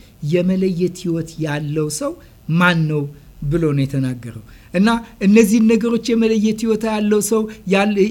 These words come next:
ህይወት ያለው ሰው ማን ነው ብሎ ምን ብሏል? "የእግዚአብሔር መንገዶች ቅን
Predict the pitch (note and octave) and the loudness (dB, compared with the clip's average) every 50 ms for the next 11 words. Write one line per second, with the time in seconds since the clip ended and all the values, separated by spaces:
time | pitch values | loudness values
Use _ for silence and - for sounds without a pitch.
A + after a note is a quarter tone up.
0 | - E3 C#3+ - - - G3+ G#3 G#3+ G#3+ G#3 G#3+ A3 G#3+ G#3 G3+ G3+ G3+ G3 - | 0 -2 -4 -2 -2 -2 2 2 2 2 2 0 -2 -2 0 -2 -2 -2 -2 -4
1 | G#3 G3 F#3+ G3+ G3+ G3+ G3 G3 F#3+ F#3 E3+ F#3+ A3 C4+ F4+ - - - - - | -2 -2 -2 -2 0 0 0 0 0 0 0 2 2 2 2 0 -6 -16 -20 -20
2 | - - F3 F3+ G3 G3 F#3 A3 A3+ C4 D4+ D4+ A3+ F3 F3 F3+ E3+ D#3+ E3 A3+ | -12 -4 -2 0 0 2 2 2 0 0 0 0 0 2 2 2 0 0 -2 -4
3 | A3+ A#3 A3 B3 A#3+ A#3+ A#3 A#3 B3 B3 B3+ B3+ A#3 C4+ C4 D4+ F4 F4 - - | -4 -2 -4 -4 -2 -2 0 0 0 2 0 2 2 0 0 0 -4 -6 -8 -10
4 | - - - - - - - - - - - - - G#3 F#3+ F#3+ | -16 -16 -16 -20 -20 -20 -20 -20 -20 -18 -18 -10 -6 -4 -2 -2